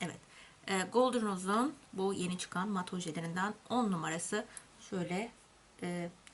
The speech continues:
allıkla çok uyumlu bir renk diye seçtim. Hatta yan yana da göstereyim.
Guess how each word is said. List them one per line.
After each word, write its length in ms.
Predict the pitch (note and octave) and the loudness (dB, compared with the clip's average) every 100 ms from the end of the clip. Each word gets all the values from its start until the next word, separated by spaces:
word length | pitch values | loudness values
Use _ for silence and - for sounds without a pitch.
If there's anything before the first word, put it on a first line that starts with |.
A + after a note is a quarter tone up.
| - - | -20 -4
allıkla 380 | - G3+ G#3 G#3 | 4 6 6 0
çok 200 | G#3+ G#3 | -2 0
uyumlu 300 | F3+ E3+ D#3+ | 0 0 -2
bir 80 | D#3+ | -2
renk 240 | D#3+ - | -2 -4
diye 160 | - E3 | -8 -8
seçtim. 420 | - E3+ - A3 | -6 -6 -6 -6
Hatta 540 | G3 F3 - E3+ G3+ A#3+ - - - - | -6 -8 -8 -4 -4 -6 -18 -20 -16 -8
yan 140 | F3 | -6
yana 280 | E3 D#3+ E3+ | -6 -6 -6
da 60 | |
göstereyim. 680 | A3+ A3 A3 - A3+ G3 D#3 | -4 -2 -4 -2 -2 -2 -4